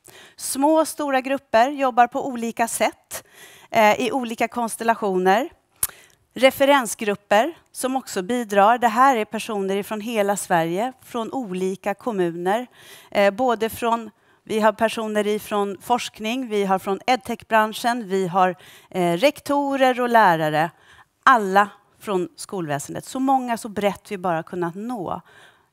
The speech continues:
deltar i det här arbetet. Vi har också en internationell referensgrupp för att vi inte bara ska titta inåt utan också titta utåt kring hur gör man i våra grannländer och, och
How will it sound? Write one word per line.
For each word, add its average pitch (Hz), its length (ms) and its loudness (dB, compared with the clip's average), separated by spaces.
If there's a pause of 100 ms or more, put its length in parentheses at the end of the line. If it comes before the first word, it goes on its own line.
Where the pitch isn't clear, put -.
deltar 185 480 -2
i - 80 -8
det - 80 -10
här 196 180 -6
arbetet. - 600 -10 (1120)
Vi 302 80 2
har 320 160 8
också 320 180 -4
en 294 100 2
internationell 269 540 0
referensgrupp 254 640 -4
för - 100 -4
att - 100 -8
vi 269 40 -4
inte 233 180 -6
bara 190 140 2
ska - 140 -8
titta - 240 -6
inåt 151 400 -6
utan 214 240 -8
också 185 200 -8
titta - 300 -10
utåt - 580 -8 (100)
kring 214 300 -6
hur 202 280 -4
gör 190 320 0
man 170 200 0
i 180 40 0
våra 170 220 -2
grannländer 180 760 -4
och, 190 320 -8
och 180 400 -2